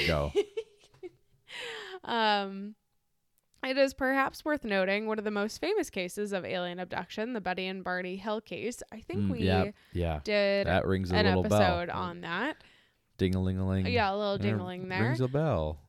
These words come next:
Speaker 2: Um, before regression revealed their encounters, they would speak of how they would suddenly begin keeping a packed bag by their door. This was ready to load into their car should they need to make a quick getaway,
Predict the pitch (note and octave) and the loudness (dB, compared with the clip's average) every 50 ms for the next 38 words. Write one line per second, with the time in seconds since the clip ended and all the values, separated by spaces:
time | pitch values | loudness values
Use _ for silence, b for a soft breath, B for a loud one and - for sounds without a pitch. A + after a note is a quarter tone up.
0 | - - G#3+ G#3+ G#3 G3 G3 G3 A#3 C4 - - E4 F4 F#4 F4+ D#4 C4 B3 A#3+ | -6 -2 0 0 0 -2 -2 -4 -6 -6 -2 0 2 2 4 2 2 2 0 -2
1 | A3+ - - G#3+ G#3+ G#3 G3 F#3+ G3+ G3 G3 G3+ G3+ G3+ G3 F#3+ F#3 F#3 G3+ - | 0 -2 -4 -4 -4 -2 -4 -2 -2 -2 -2 -2 -4 -4 -6 -4 -4 -6 -10 -10
2 | - C4+ C4 C4 - - F#3 F#3 G3 G3+ - - G3 F#3+ F#3 F#3+ G3 - - - | -6 -6 -6 -6 -6 -6 -6 -4 -4 -6 -4 -6 -6 -4 -6 -8 -10 -12 -12 -8
3 | - B3+ C#4+ - - G3+ F#3+ F#3+ - - G3+ G3 G3 G3 G3 G3 F#3+ F#3 F3 F#3 | -6 -6 -6 -4 -4 -6 -6 -6 -8 -4 0 0 0 0 0 -2 -2 -4 -4 -6
4 | F#3 F#3 - - - B3 B3 B3 C4+ C#4 C#4 C#4 C4+ G#3+ G#3+ G3+ - G#3 G3+ G3 | -8 -8 -8 -2 0 0 0 0 -2 -6 -6 -6 -6 -6 -8 -6 -4 -4 -4 -4
5 | F#3+ F#3+ - _ _ _ - - - C4+ C4+ - D4+ D4+ D4+ D4 D4 - - _ | -6 -10 -14 _ _ _ -18 -10 -10 -8 -6 -4 -4 -4 -4 -4 -8 -12 -14 _
6 | - G#3 G3 F#3 F#3 F3+ F3+ F3+ - - - - G#3+ G3+ A3 A#3 - - - - | -6 -2 -2 0 0 0 -2 -4 -6 -10 -12 -6 -4 -4 -4 -4 -6 -14 -6 -4
7 | F3+ F3 F3 F3+ F#3+ G3+ G3 - F#3 F3+ F3+ F#3 F3+ F3+ F3+ F3 - - G3 F3+ | -4 -2 -2 -2 -4 -6 -6 -4 -4 -4 -2 -4 -4 -6 -8 -8 -6 -6 -4 -2
8 | E3 D#3+ D#3+ F3+ A#3 E4 F4 B B B B B B B B G#3 A3 C4 C4 - | -2 -2 -2 -2 -4 -4 -6 B B B B B B B B 2 2 2 2 0
9 | D4+ D4 C#4 B3 A#3+ A#3 A3 G#3+ G#3+ G#3+ - A#3 G#3+ G3+ G3+ G3+ G3+ G#3 - - | -6 -6 -4 0 0 0 2 0 -2 -4 -4 -4 -2 2 2 2 2 2 0 -2
10 | G#3+ A3+ A#3+ C#4 C4 B3 A#3+ A#3 - - - F#3+ F3+ F3 F3+ F#3 - - F#3+ F#3+ | -2 -2 -2 -2 -2 -2 -4 -4 -6 -4 -2 0 0 0 0 -2 -6 -8 -6 -6
11 | F#3+ F#3 F#3+ G3 G#3 A3 - - A3 G3+ F#3+ - G3 F#3 _ - A#3 - - - | -6 -6 -4 -6 -8 -8 -10 -8 -8 -8 -8 -8 -10 -12 _ -10 -10 -10 -8 -8
12 | - E3+ - G2 G2+ F#2+ F#2 F2 A2+ | -6 -6 -4 -4 -4 -4 -4 -6 -8